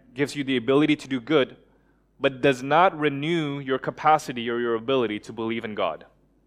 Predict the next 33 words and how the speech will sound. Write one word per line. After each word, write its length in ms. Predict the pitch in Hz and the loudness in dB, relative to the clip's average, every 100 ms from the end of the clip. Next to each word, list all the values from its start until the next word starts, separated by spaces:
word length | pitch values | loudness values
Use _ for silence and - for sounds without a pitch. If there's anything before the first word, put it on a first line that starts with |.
| _ _ _ _ _ - | _ _ _ _ _ -2
It 80 | |
does 180 | 135 127 | 0 2
not 260 | 139 170 165 | 4 4 6
restore 760 | 151 - 180 165 113 107 113 - _ _ - | 0 0 2 4 4 2 0 -8 _ _ -4
your 180 | 143 | -2
freedom 380 | 135 - 156 165 | -2 -2 -2 0
of 100 | 156 | -2
the 80 | 143 | -2
will 240 | 139 135 | 2 4
in 60 | 127 | 4
such 240 | 165 160 | 0 -2
a 60 | 151 | 0
way 180 | 143 131 | 2 2
where 180 | 127 123 | 4 2
you 200 | 131 139 | 0 -6
can 240 | 160 143 | -6 -2
now 180 | 127 123 | 0 2
have 220 | 123 - | 0 -2
faith, 500 | 127 110 104 - _ _ _ _ _ _ | -2 -2 -4 -12 _ _ _ _ _ _
saving 440 | - - 170 156 120 | -16 2 2 2 -4
faith 300 | 87 87 - _ - | -10 -14 -16 _ -18
in 120 | 123 | -16
Christ. 520 | - 123 92 - - _ _ _ _ _ _ _ _ _ _ - _ - | -4 -2 -2 -8 -20 _ _ _ _ _ _ _ _ _ _ -20 _ 0
Whereas 460 | 139 139 135 131 - _ _ _ _ | 6 8 8 4 -12 _ _ _ _
Jacob 360 | 131 170 196 156 | -4 0 2 4
Arminius' 560 | 147 147 190 185 175 | 4 4 0 0 -2
doctrine 400 | 131 147 156 180 | 2 2 2 -2
of 100 | 170 | -4
prevenient 480 | - 131 147 151 131 | -2 -4 -2 -4 -2
grace 520 | 139 131 101 104 - _ _ _ _ - | 2 2 2 -4 -14 _ _ _ _ 4
eliminates 720 | 156 156 180 190 170 156 - | 6 6 6 4 2 0 -4
total 280 | - 156 143 | -4 -2 0
depravity 760 | 123 - 127 120 95 92 127 | -4 4 6 6 2 -6 -10